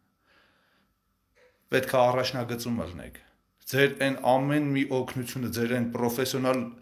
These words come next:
ա, ամեն մի հմտությունը, որը որ կարաք դուք այս րոպեին ցուցաբերեք, պետք է անեք։ Ես այսօր եկել եմ, մի քանի օր հանգստանալու եմ, երկու-երեք օր,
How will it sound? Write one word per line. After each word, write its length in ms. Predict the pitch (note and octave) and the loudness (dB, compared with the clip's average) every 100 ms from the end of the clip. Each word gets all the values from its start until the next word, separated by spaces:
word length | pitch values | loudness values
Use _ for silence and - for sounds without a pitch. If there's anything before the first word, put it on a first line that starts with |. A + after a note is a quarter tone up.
| - - - _ | -20 -20 -20 _
ա, 240 | - - G#2 G#2 - B2 | -4 2 4 4 0 0
ամեն 320 | A#2 C#3 C#3 | 2 2 2
մի 140 | C3+ G#2+ | 2 0
հմտությունը, 580 | B2 A#2 A#2+ A#2 B2 G#2+ | -2 0 -2 -2 -2 0
որը 220 | A2 A2 | 0 -2
որ 140 | A2+ - | -4 0
կարաք 360 | A2 A2 A2 A2 | 4 4 2 -2
դուք 200 | - A2 | -6 -4
այս 100 | A2+ | -2
րոպեին 420 | A2+ A2+ G#2+ G#2 | -4 -2 -2 -2
ցուցաբերեք, 640 | - A2 A2 G#2+ C3+ D#3 - | -6 0 0 2 2 0 -6
պետք 160 | A2+ | -4
է 80 | C3+ | 0
անեք։ 400 | B2+ C#3 F2 - - _ _ _ _ _ _ _ _ _ _ _ _ _ _ _ _ - | 0 0 -4 -6 -18 _ _ _ _ _ _ _ _ _ _ _ _ _ _ _ _ 0
Ես 180 | A#2+ D3 | 4 4
այսօր 300 | C#3+ D3+ D3 | 4 4 4
եկել 240 | D3+ D#3+ | 2 0
եմ, 80 | E3+ | 0
մի 100 | C#3+ | -2
քանի 280 | - C3 C3+ | -2 -2 -2
օր 120 | B2+ | 0
հանգստանալու 680 | B2+ B2+ A#2+ B2+ B2+ B2+ C3 | -2 -2 -4 -2 0 2 0
եմ, 120 | D#3+ D3 | -2 0
երկու-երեք 640 | A#2+ A#2 A2+ A2+ A2 G#2+ | -2 -2 -4 -2 -2 2
օր, 240 | D3+ F3 | 2 2